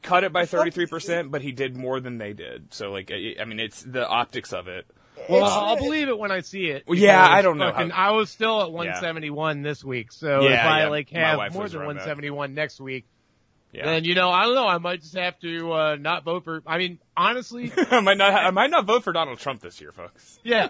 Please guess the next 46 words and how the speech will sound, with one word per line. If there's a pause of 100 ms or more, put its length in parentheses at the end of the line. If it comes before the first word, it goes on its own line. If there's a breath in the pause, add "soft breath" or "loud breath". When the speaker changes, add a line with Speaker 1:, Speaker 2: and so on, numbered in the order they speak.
Speaker 3:
well,
no, (120)
fucking
because, (120)
I
mean,
I
live
in
Ohio.
It's
a
fucking
Speaker 1:
Ohio
is
Speaker 3:
swing
Speaker 1:
a
big,
Speaker 3:
state.
Speaker 1:
it's
a
place
where
your
vote
fucking
matters. (300)
And
so,
Speaker 3:
Yeah,
Speaker 1:
you
know,
so
Speaker 3:
and
Speaker 1:
is
Pennsylvania.
Siobhan,
like,
uh,
Speaker 3:
Yeah,
Speaker 1:
Trump
Speaker 3:
but
Speaker 1:
won
Pennsylvania,
so,
like